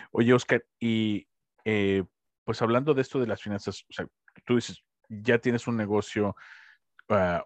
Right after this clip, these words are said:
un empresario, ¿cuáles han, han sido la, las principales barreras para, para empresarios en, en que alguien le diga? Porque yo puedo,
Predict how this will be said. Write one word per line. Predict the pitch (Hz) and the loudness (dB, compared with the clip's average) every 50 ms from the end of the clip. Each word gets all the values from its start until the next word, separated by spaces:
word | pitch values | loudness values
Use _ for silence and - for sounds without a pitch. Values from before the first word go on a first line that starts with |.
| _ - | _ 2
un | 117 120 120 120 | 2 4 4 4
empresario, | 120 117 113 - 104 101 - 113 107 104 | 2 2 0 -4 -4 -2 0 0 0 0
¿cuáles | - 123 123 127 131 123 - - | 2 2 2 4 2 0 -2 -4
han, | 123 120 117 - | -4 -4 -4 -4
han | 120 123 113 | -4 -6 -6
sido | - - 120 117 117 117 | -6 -4 0 2 2 2
la, | 117 110 98 92 90 90 90 85 - - 101 95 92 87 - _ _ _ - _ - - _ | 4 2 2 2 0 -2 -4 -6 -8 -10 -10 -10 -10 -12 -14 _ _ _ -20 _ -20 -20 _
las | - 113 107 90 - - 127 110 104 - | -14 -14 -14 -14 -10 -6 -4 -4 -4 -4
principales | - - 110 110 104 - - 98 - - 110 110 113 117 117 113 - - - - - _ | -4 -4 -2 -2 -4 -6 -10 -6 0 2 2 2 4 4 2 2 0 -4 -14 -16 -14 _
barreras | - 110 101 110 104 101 101 110 110 110 110 110 - | -6 -2 2 2 2 2 4 4 4 4 4 2 0
para, | - - 110 104 98 95 90 90 87 90 87 87 87 - | 0 0 2 2 0 -2 -2 -4 -6 -8 -8 -10 -6 -2
para | - 104 98 | 0 0 0
empresarios | 95 92 - 95 92 - 104 104 104 - | 0 -2 -4 -4 -4 -2 -2 -2 -2 -4
en, | 107 101 - | -6 -8 -8
en | - 101 - | -10 -10 -6
que | - 107 | -4 -4
alguien | 104 104 98 107 110 104 | -2 -2 -2 -4 -4 -2
le | 101 98 | -2 -2
diga? | 104 104 101 - - - | -4 -4 -6 -8 -10 -10
Porque | - 120 110 120 | -8 -4 0 0
yo | 120 120 | 0 2
puedo, | - 131 131 - | 2 2 2 2